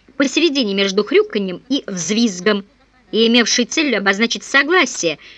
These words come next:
непредубежденность, понимание. Не знаю, что-то в этом роде. Однако, издавая его, я, наверное, давал также понять, что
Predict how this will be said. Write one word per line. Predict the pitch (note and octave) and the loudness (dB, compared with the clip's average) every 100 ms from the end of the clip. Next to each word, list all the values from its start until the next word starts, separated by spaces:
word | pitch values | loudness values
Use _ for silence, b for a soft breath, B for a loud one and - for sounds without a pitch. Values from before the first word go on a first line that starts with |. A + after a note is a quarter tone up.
| B E4 | B -2
непредубежденность, | G#4 G#4 G#4+ A4 G4 G3 E3+ D#3+ D3+ - - | 0 2 2 2 2 2 0 -2 -12 -16 -6
понимание. | G#4+ A#3 C3+ C3+ C#3 C#3 _ _ _ _ _ _ _ _ _ _ _ | -4 -2 -4 -6 -10 -16 _ _ _ _ _ _ _ _ _ _ _
Не | A3 A3+ | -6 -4
знаю, | F#3+ D#3 B2+ | -2 -6 -6
что-то | - - F3+ | -8 -6 -6
в | |
этом | E3 C#3 | -8 -12
роде. | C3 G2+ - _ _ _ _ _ _ _ B B B | -14 -16 -20 _ _ _ _ _ _ _ B B B
Однако, | A#3 C4+ C4+ C#4 | 0 0 2 2
издавая | A3 G3+ D#4 G3+ | 4 4 4 2
его, | F3 E3+ D#3 D3 B B _ | 0 -4 -6 -8 B B _
я, | - G#3+ B3 A3+ | -2 2 2 2
наверное, | B3 B3 B3 B3 | 0 2 0 2
давал | B3 B3+ | 2 2
также | B3+ A#3+ B3 | 2 -2 0
понять, | B3 A3+ B3 C#4+ | 0 0 0 -2
что | - A#3+ A3+ | -4 -2 -2